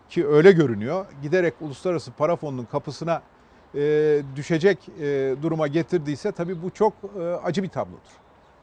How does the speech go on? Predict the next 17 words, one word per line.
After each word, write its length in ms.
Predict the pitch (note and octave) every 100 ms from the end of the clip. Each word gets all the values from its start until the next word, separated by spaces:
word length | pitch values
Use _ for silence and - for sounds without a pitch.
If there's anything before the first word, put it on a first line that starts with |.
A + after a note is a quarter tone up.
| _ _
Ama 320 | - G#3+ A#3+ A3
şunu 280 | - B3
da 120 | F#3 A#3+
bilelim, 300 | B3+ F#3 C#3+
yani 220 | D3+ C#3+
sonuç 340 | - F3+ -
itibariyle 480 | C3+ B2 B2 B2 G3
I 100 | G3
M 120 | C3+
F 220 | A#2 G3
bizim, 320 | F3+ E3+ G3 G#3+
e, 20 | F3
de, 520 | D#3 D#3 C#3+ C#3 B2
e, 180 | C#3 C3
ortağı 500 | C3+ D#3+ D3+ - E3
olduğumuz 480 | C#3+ B2 A#2+ A#2
bir 60 | F#2